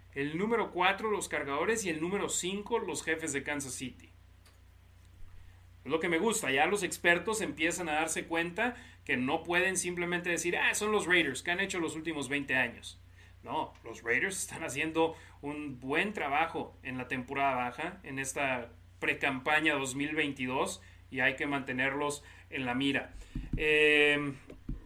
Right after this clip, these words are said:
Veamos, Luis Ruiz, Rius Caso, perdón. "Harry, en tu opinión, ¿los Raiders tendrán una línea ofensiva confiable mejor que la del año pasado?".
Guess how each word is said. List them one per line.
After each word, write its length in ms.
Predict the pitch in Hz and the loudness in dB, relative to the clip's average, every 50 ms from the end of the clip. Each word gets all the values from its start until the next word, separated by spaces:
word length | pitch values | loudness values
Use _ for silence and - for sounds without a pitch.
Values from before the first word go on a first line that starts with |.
| 139 131 127 123 131 | -16 -18 -18 -12 -6
Veamos, 540 | 139 143 147 151 147 139 135 131 127 127 | -4 -2 0 0 0 0 -2 -2 -2 0
Luis 180 | 156 202 208 196 | 2 2 2 2
Ruiz, 380 | 160 175 214 208 - - - - - | 2 0 0 0 0 -4 -4 -14 -14
Rius 560 | 165 151 143 156 190 254 294 294 202 - - | -12 -10 -4 2 4 4 6 6 4 2 0
Caso, 380 | - 196 180 170 - 196 143 - | 2 2 2 2 2 -2 -4 -4
perdón. 340 | 143 135 139 165 202 220 - 175 | -4 -2 -2 -2 -2 -2 2 4
"Harry, 220 | 185 196 208 196 | 4 4 4 2
en 80 | 180 160 | 0 0
tu 80 | 170 | -2
opinión, 280 | 151 156 156 156 196 208 | -4 0 0 0 2 2
¿los 140 | 208 180 - | 0 0 2
Raiders 320 | 170 185 196 196 196 - | 0 0 2 0 -2 -4
tendrán 300 | 165 151 151 165 180 196 | -4 -2 0 0 0 2
una 100 | 202 190 | 2 0
línea 240 | 180 185 190 208 202 | 0 0 0 0 -2
ofensiva 420 | 196 170 156 151 165 185 196 196 | -2 -4 -6 -4 -2 -2 -2 -2
confiable 520 | 190 160 147 135 - 156 160 170 180 202 208 | -2 -4 -6 -4 0 2 4 4 4 2 -2
mejor 340 | 185 151 - - 160 156 | -2 -4 -2 -2 -4 -2
que 80 | 160 185 | 0 0
la 120 | 170 160 | 2 2
del 100 | 143 139 | 2 4
año 200 | 143 156 185 196 | 2 0 0 -2
pasado?". 560 | 190 160 143 - 156 151 156 180 208 226 220 | -2 -2 -2 0 2 2 2 2 2 -2 -4